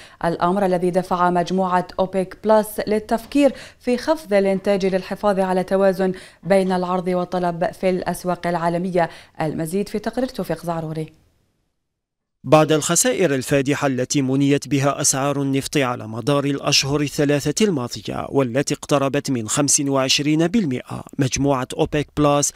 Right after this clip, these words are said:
Speaker 2: تتجه نحو زيادة محتملة لتخفيضات الإنتاج من خمسمائة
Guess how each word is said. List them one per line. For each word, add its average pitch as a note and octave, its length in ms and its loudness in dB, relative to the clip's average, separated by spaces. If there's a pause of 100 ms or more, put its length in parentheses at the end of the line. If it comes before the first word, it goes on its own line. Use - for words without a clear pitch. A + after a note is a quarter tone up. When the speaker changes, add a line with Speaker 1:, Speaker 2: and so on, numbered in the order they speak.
(220)
Speaker 2:
تتجه D#3+ 580 4
نحو C3 340 0
زيادة C#3 600 2
محتملة C#3 680 0
لتخفيضات B2 800 -2
الإنتاج D3 600 0 (280)
من A#3+ 180 4
خمسمائة C#3+ 720 0